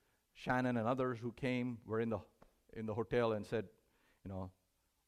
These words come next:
"We're gonna take care of the meeting." Um, um, I was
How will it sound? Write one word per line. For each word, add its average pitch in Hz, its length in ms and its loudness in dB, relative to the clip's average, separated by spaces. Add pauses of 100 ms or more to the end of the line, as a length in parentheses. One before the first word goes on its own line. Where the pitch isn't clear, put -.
"We're 127 120 -2
gonna 131 180 2
take 127 180 0
care 131 140 4
of 120 80 2
the 113 80 0
meeting." 117 520 2 (180)
Um, 98 480 -2 (1200)
um, 82 320 -8
I 117 100 4
was 120 260 -2